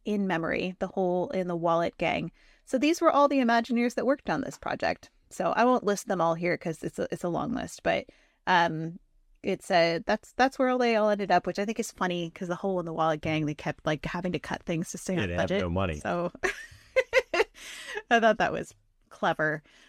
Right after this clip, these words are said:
Speaker 2: Yeah.
Speaker 1: Um, and then the A S at the top, if you're wondering, is a reference to the British firm Ackland Snow, which we talked about, who did a lot of the portrait work inside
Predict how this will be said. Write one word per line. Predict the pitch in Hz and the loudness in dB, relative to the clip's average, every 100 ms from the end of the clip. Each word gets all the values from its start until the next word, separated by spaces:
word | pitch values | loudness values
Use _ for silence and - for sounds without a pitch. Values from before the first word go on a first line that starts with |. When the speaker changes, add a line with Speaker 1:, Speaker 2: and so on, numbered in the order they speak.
| - | -2
Speaker 2:
Yeah. | 180 175 | 2 4
Speaker 1:
Um, | 170 - | 2 0
and | 214 233 | 2 4
then | 247 | 4
the | 247 254 | 4 4
A | 269 | 4
S | 240 233 | 4 2
at | 220 | -4
the | 196 | -4
top, | 196 - | -2 -2
if | 175 | -2
you're | 170 | -2
wondering, | 170 175 180 180 | 0 0 -2 -4
is | 170 | -4
a | 180 | -4
reference | 175 175 - 175 - | -2 -4 -2 -6 -6
to | - 175 | -6 -4
the | 170 | -2
British | 160 185 175 - | -2 -2 -4 -6
firm | - 160 147 | -4 -2 0
Ackland | 160 151 160 151 | -2 -2 -4 -6
Snow, | - 165 156 | -6 -4 -2
which | 151 - | -4 -4
we | |
talked | 202 190 175 - | -4 -2 -4 -2
about, | 170 151 - | 0 0 0
who | 180 160 | -2 -4
did | 151 160 | -2 -2
a | 156 | -2
lot | 156 180 175 - | -2 0 0 0
of | 160 - | -2 -4
the | 160 | -6
portrait | - 185 - 170 - | -4 -4 -4 -6 -4
work | 165 143 - | -2 -2 -4
inside | 170 156 147 170 151 147 | -4 -2 -2 0 0 -2